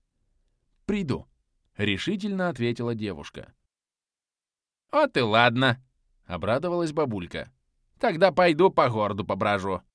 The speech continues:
Ты же приходи не раньше четырёх, меня не будет дома». Толпящийся народ стал потихоньку расходиться, некоторые экземпляры ещё прошлись по умственным способностям Флейты,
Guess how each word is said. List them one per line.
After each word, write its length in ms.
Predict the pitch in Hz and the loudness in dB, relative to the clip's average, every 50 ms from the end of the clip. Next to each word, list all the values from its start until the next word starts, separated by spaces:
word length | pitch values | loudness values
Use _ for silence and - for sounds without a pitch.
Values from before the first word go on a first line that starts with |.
| _ _ _ _ _ _ | _ _ _ _ _ _
Ты 140 | - 311 285 | -6 -4 -2
же 100 | 247 240 | -2 -2
приходи 500 | 196 - 220 196 - 220 208 190 240 254 | -4 -4 -4 -2 0 0 0 0 0 0
не 140 | 240 233 226 | 0 2 2
раньше 320 | 226 226 240 220 - 220 | 2 2 0 0 -2 -4
четырёх, 600 | 175 - 190 180 202 180 165 196 220 180 - - _ _ _ | -4 -6 -2 2 2 4 4 4 2 2 0 -4 _ _ _
меня 360 | - 208 202 170 139 147 170 | -8 -6 -4 -2 -2 0 0
не 160 | 202 208 196 165 | 0 0 -2 -2
будет 340 | 151 202 247 269 220 170 | -2 -2 -2 -2 -4 -2
дома». 340 | 139 139 123 110 92 85 - _ _ _ _ _ _ _ _ _ _ _ _ - | 2 2 2 2 0 -4 -8 _ _ _ _ _ _ _ _ _ _ _ _ -8
Толпящийся 760 | - 80 78 - - 101 107 113 113 - 113 101 - - 95 | -6 -6 -6 -6 -4 -2 -2 -2 -2 -4 -6 -8 -8 -6 -6
народ 320 | 92 92 95 123 147 131 | -2 -2 0 0 0 -2
стал 280 | 131 - - 131 135 127 | -2 -2 0 0 0 0
потихоньку 540 | 123 117 - 101 95 - 123 127 120 - 107 | -2 -6 -6 -6 -4 -4 -2 -4 -4 -4 -6
расходиться, 760 | 98 - - - 90 85 120 190 185 - 196 190 160 131 - _ _ _ _ _ - | -8 -8 -6 -6 -6 -4 -4 -6 -4 -2 -2 -2 -2 -2 -8 _ _ _ _ _ -8
некоторые 560 | 95 104 117 127 120 117 - 107 110 107 104 | -4 -2 -2 -2 -2 -4 -4 -2 0 0 0
экземпляры 580 | 98 95 95 104 95 87 95 104 131 170 208 196 | -2 -4 -6 -6 -6 -6 -2 0 0 2 2 0
ещё 400 | 175 131 127 113 - - 185 185 | 0 0 0 0 0 -2 -4 -2
прошлись 460 | - 190 180 135 135 170 202 190 - | 0 -2 -2 -2 -2 -6 -6 -6 -4
по 100 | - 131 | -2 -2
умственным 500 | 139 170 170 - - 151 160 160 160 147 | -2 -2 -4 -6 -8 -8 -6 -6 -6 -8
способностям 720 | 127 - 147 131 127 127 120 123 131 131 131 - 156 147 | -6 -4 -4 -2 -2 -2 -4 -2 -2 -4 -4 -6 -10 -10
Флейты, 420 | 131 - 202 202 180 - - 73 | -8 -6 -4 -4 -2 -4 -6 -10